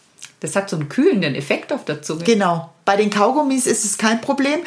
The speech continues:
Speaker 2: Beim Backen kann es ein Problem werden. Aber die große Herausforderung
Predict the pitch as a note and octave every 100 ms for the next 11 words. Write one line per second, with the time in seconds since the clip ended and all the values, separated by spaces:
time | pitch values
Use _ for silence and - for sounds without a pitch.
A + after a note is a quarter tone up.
0 | - - - G3+ G3 F#3+ G3+ - C#4+ C4+
1 | - B3 D4+ B3 - E3+ E3 F3 E3 E3+
2 | F3 E3+ F3 A#3 A#3 G3 G3+ G#3 - F#3+
3 | B3+ E4 B3+ G3+ F#3+ G#3 B3 - A3 G#3
4 | F#3 F3+